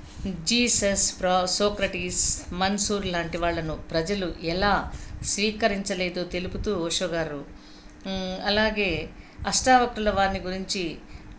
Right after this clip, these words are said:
మనం తెలుసుకున్నట్లయితే చూడండి, మరి అతను ఇంకా పుట్టనైనా పుట్టలేదు, మరి అతను అప్పటికే శపించబడ్డాడు, అతను ఇంకా గర్భాశయంలోనే ఉన్నాడు, మరి అతను జీవితకాలం పాటు అంగవికలుడైపోయాడు. మరి దానిని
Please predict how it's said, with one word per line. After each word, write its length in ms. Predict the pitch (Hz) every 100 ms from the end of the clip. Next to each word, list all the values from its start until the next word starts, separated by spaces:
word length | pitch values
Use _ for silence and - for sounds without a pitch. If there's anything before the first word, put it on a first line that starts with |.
| -
మనం 300 | 190 190 175 -
తెలుసుకున్నట్లయితే 1080 | 175 170 - 185 175 170 175 233 269 208 - - - - - - - - -
చూడండి, 300 | 202 185 175
మరి 400 | 180 180 175 160
అతను 260 | - 180 180
ఇంకా 240 | 190 247
పుట్టనైనా 600 | 240 165 165 170 180 202
పుట్టలేదు, 720 | 214 165 180 180 170 175 247
మరి 200 | 302 240
అతను 260 | 208 202 185
అప్పటికే 440 | 175 208 - 214
శపించబడ్డాడు, 880 | 196 175 170 175 185 165 156 147 139 - - - -
అతను 200 | 233 220
ఇంకా 320 | 240 277 262
గర్భాశయంలోనే 880 | 196 190 196 220 233 220 220 220 240
ఉన్నాడు, 460 | 202 175 170 147 147 - - - -
మరి 200 | 254 269
అతను 360 | 262 220 226 202
జీవితకాలం 800 | 196 226 247 254 226 226 262 294
పాటు 320 | - 214 208
అంగవికలుడైపోయాడు. 1400 | 214 180 208 233 190 - 214 202 202 196 165 160 147 - - - - - -
మరి 180 | 208 196
దానిని 400 | 196 190 185